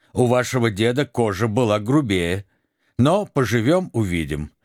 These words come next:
Все доживём до того, что увидим». Опытный траппер оказался правым. Огонь, всё увеличиваясь, начал распространяться в три стороны,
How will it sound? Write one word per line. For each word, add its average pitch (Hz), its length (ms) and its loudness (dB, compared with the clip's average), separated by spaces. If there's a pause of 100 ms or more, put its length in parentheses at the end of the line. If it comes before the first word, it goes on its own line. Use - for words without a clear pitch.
(160)
Все 170 360 2
доживём 101 520 0
до 92 120 -2
того, 165 460 0
что - 380 -4
увидим». 73 640 -8 (1040)
Опытный 92 520 -2
траппер 165 600 -2
оказался 113 600 -2
правым. 73 580 -4 (420)
Огонь, 120 480 0 (120)
всё 147 260 0
увеличиваясь, 139 920 0 (180)
начал 135 460 2
распространяться 120 880 0
в - 80 -8
три 143 240 2
стороны, 85 640 -2